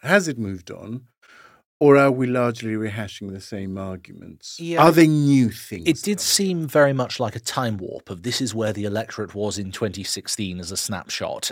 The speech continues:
Speaker 2: and we're trying to preserve that picture of them as much as possible." Um, it's actually not a bad thing to have snapshots and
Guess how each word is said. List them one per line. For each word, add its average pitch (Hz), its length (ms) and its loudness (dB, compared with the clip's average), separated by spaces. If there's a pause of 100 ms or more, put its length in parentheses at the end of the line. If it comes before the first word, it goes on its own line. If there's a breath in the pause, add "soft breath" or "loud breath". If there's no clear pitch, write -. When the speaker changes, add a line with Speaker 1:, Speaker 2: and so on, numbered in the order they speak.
Speaker 2:
and 95 120 -8
we're 95 120 -8
trying 98 260 -4
to - 60 -14
preserve 98 680 -6 (300 loud breath)
that 104 340 -2 (160)
picture 95 460 -6
of 95 80 -8
them 92 160 -8
as 95 80 -8
much 95 240 -8
as 104 80 -8
possible." - 480 -6 (320 loud breath)
Um, 147 380 2
it's 170 120 -2
actually 277 340 0
not 202 260 0
a 185 40 0
bad 165 320 -6
thing 131 440 -6
to - 80 -10
have 117 200 -6
snapshots - 760 -6
and 98 180 -6